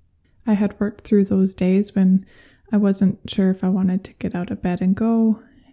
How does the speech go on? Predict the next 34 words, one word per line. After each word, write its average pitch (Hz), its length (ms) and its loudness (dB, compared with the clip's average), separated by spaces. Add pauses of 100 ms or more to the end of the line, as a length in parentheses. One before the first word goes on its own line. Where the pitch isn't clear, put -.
(100)
and 185 580 -4 (1120)
in 190 160 4
being 202 340 2
consistent 196 640 -4
with 185 240 -8
it, - 280 -12 (380)
in 190 200 0
being 185 260 0
dedicated 196 800 -6
to - 160 -12
it, - 300 -14 (580)
I 196 100 -4
finally 190 400 2
got 185 360 -2
back - 260 -6
to - 100 -20
that - 240 -8
place 202 480 -4
where 190 440 -2 (720)
my 196 120 0
alarm 185 420 2
went 180 180 -2
off 196 300 -2
and 196 80 -2
I 180 100 0
was 180 200 -2
excited. 190 560 -10 (340)
I 196 80 -2
was 190 140 -2
excited - 500 -8
to - 80 -20
go - 120 -10
back 190 340 -10
out. 202 280 -8